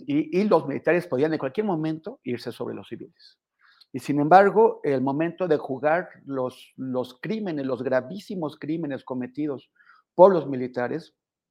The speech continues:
hay un discurso histórico de general, de, de, del fiscal Stracera, que se ve en, este, en esta película que se llama Argentina mil, mil, mil novecientos ochenta y cinco,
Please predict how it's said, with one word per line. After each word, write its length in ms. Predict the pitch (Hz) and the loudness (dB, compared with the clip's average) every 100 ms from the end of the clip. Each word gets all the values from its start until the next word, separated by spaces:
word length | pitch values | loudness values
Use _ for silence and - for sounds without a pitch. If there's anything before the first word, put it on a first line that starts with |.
| _ _ - | _ _ -4
hay 200 | 131 131 | -2 0
un 440 | 147 139 127 123 | 0 0 -2 -6
discurso 480 | 135 123 - 170 170 | -6 -6 -2 -2 -2
histórico 540 | 131 - 175 175 170 160 | -8 -2 0 2 0 -2
de 140 | 135 | -2
general, 400 | 135 131 143 147 - _ | -6 -6 -6 -6 -10 _
de, 200 | 139 143 | -6 -6
de, 220 | 151 139 - | -2 -4 -4
del 460 | 139 131 135 120 - - _ | -4 -2 -2 -4 -12 -20 _
fiscal 600 | - 139 160 160 151 151 - | -10 -2 4 4 4 -2 -12
Stracera, 680 | - 143 - 160 160 202 - _ - _ - | -10 -8 2 4 4 -2 -12 _ -20 _ 2
que 120 | 196 | 2
se 140 | 196 185 | 4 4
ve 320 | 175 175 160 | 4 4 2
en, 100 | 147 | 0
este, 480 | 156 156 156 151 131 | -2 0 0 0 -4
en 140 | 135 | -2
esta 300 | 139 139 135 | -4 -4 -6
película 400 | 127 135 139 127 | -4 -4 -4 -6
que 100 | 117 | -8
se 140 | - | -6
llama 220 | 127 135 139 | -4 -4 -4
Argentina 600 | 127 113 120 120 151 135 | -6 -8 -8 -4 -2 -2
mil, 220 | 143 147 139 | 0 -2 -2
mil, 240 | 147 151 - | -4 -6 -4
mil 140 | 151 | -2
novecientos 420 | 151 127 147 147 135 | 0 -2 -6 -8 -12
ochenta 300 | - 120 113 | -12 -12 -12
y 60 | |
cinco, 440 | - 165 185 214 | -12 -12 -10 -14